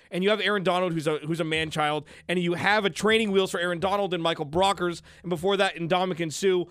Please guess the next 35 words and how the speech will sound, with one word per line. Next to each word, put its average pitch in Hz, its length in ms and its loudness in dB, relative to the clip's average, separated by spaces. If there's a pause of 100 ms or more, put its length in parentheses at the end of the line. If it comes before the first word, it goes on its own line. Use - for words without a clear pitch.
(120)
You 175 140 -6
may 196 160 -2
have 180 320 -2
that 180 160 0
with 170 100 -2
Chandler 175 320 0
Jones 170 360 -2
this 151 200 -6
year. 151 260 -2 (460)
If 139 240 -2
they 196 180 4
can 214 200 -4
hit 180 340 -4
on 170 160 -4
the 165 80 -2
defensive 165 460 -4
side, 165 220 -2 (200)
I 226 120 2
can't. 240 240 0 (520)
We're 202 140 -2
gonna 277 140 0
take 226 160 4
a 196 40 0
break, 165 300 2
and 156 160 -4
Bo 208 160 4
and 226 100 2
I 202 120 4
are 180 80 0
gonna 165 140 -2
settle 196 300 2
once 185 240 0
and 196 100 2
for 160 140 0
all 156 260 2